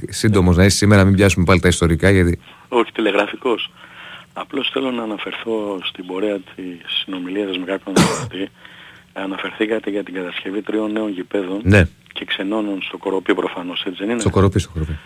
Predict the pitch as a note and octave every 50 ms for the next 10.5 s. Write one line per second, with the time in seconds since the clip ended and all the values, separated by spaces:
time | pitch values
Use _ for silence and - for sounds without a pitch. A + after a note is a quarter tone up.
0 | - _ _ _ B2 A#2 A#2 A2+ A2+ A2+ A2 G#2+ - - - - - - - -
1 | D3 C3 C3+ - - C3 A#2+ A#2 A2+ A2+ A#2+ B2 - - A#2 G#2+ G2 G#2+ G2 F2
2 | F#2 F#2 F#2+ G#2 A2 A2+ - - - - - - - - _ - - - A#2+ A#2
3 | A2 G#2 F#2+ A2+ A2 A2+ A2+ - A2+ G#2 G2 F#2+ F#2 F2+ E2 - - - - -
4 | - _ _ - G2+ G2 G2 F#2 F2+ F2 F2 E2+ E2 D#2+ D#2+ E2 D#2+ - - _
5 | - - - - - - - G#2 F#2+ F#2+ F#2+ F#2 - G#2 A2+ B2 - - - A#2
6 | A2+ A2 - - - G2 F2+ F2+ - - F#2 F#2 F#2 F#2 F#2 - - - - -
7 | - - _ F2 F#2+ - - G#2+ G#2+ - G#2 G2 G2+ A2 G#2+ A#2 A2 G#2 G#2 -
8 | - F#2+ - - - F#2+ F#2 F#2+ F#2+ F#2 G#2 G#2+ - - G2 G2+ F#2+ F2+ F2+ F#2+
9 | F#2 F#2 - A#2 A2 - B2 A2 - A#2 - - A2 - - A2 A2 A2+ A2+ A2+
10 | G#2+ - - A2 G#2+ G#2+ G2 - - -